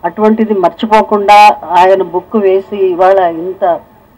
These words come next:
గ్రాండ్గా ఓపెన్ చేస్తున్నారంటే నిజంగా ఆయనకి, ఆయన పట్ల ఎంత వి-,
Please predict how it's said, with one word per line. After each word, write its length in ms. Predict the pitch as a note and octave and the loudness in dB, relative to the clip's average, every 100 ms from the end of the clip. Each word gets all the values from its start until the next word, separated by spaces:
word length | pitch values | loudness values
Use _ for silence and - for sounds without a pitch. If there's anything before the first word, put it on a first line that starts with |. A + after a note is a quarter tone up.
| - E3+ | -16 0
గ్రాండ్గా 520 | F3 F3+ F#3+ F#3 F3 | 2 2 2 2 2
ఓపెన్ 240 | F#3 F#3+ F3 | 0 -2 -2
చేస్తున్నారంటే 720 | E3 - E3 D#3 D#3+ F#3+ F#3+ | -8 -6 -6 -4 -6 -4 -4
నిజంగా 640 | E3 D#3 E3+ F3 G3+ C#3 _ _ _ _ - | -4 -10 -4 -2 -2 -6 _ _ _ _ -4
ఆయనకి, 380 | E3+ F3 E3+ D#3+ | -2 -2 -6 -6
ఆయన 300 | D3+ E3 F3 | -4 -4 -4
పట్ల 300 | D#3+ D3+ F3+ | -6 -8 -6
ఎంత 280 | D#3+ E3+ F#3 | -8 -6 -4
వి-, 420 | D#3 - - | -4 -6 -16